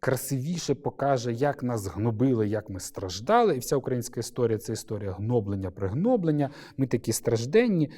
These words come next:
ми такі нещасні. От хто якось це дійсно покаже, е, красиво, той молодець. Ну, я це дуже грубо кажу, але от і на цьому дійсно, е, е, таке виховання було, та, е, порівня-, порівняно навіть з курсом російської літератури або зарубіжної літератури, у кого що було в школі. Це, е,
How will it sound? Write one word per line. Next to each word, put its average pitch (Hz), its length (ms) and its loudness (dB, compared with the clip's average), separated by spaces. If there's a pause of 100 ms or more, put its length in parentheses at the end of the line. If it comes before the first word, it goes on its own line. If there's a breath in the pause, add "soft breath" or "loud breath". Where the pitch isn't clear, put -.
(140 loud breath)
ми 135 80 -2
такі 123 220 0
нещасні. 127 480 -2
От 127 60 -8
хто 165 180 0
якось 151 320 0 (300 soft breath)
це - 120 -8
дійсно 131 500 -2
покаже, 110 680 -4
е, 107 100 -2
красиво, 131 480 -2
той 165 140 0
молодець. 113 500 2
Ну, 143 60 -2
я 139 60 0
це 143 120 0
дуже 127 220 2
грубо 208 240 2
кажу, 135 320 -2
але 156 260 4 (440 loud breath)
от 131 200 -2
і - 40 -4
на 165 120 2
цьому 247 380 4
дійсно, 127 920 -2 (760)
е, 127 40 0
е, 131 60 -4 (160)
таке 123 180 -2
виховання 120 640 4
було, 175 400 -6
та, 165 220 -4 (380 loud breath)
е, 113 120 -4
порівня-, 135 380 0
порівняно 165 380 4
навіть 151 160 4
з - 60 -8
курсом 147 340 -2
російської 147 440 0
літератури 123 320 0
або 139 160 0
зарубіжної 127 480 0
літератури, 120 460 -2
у 131 40 -2
кого 151 180 0
що 143 140 -10
було 127 140 -4
в 120 60 -8
школі. 95 260 -8
Це, 143 380 -2
е, 113 300 -8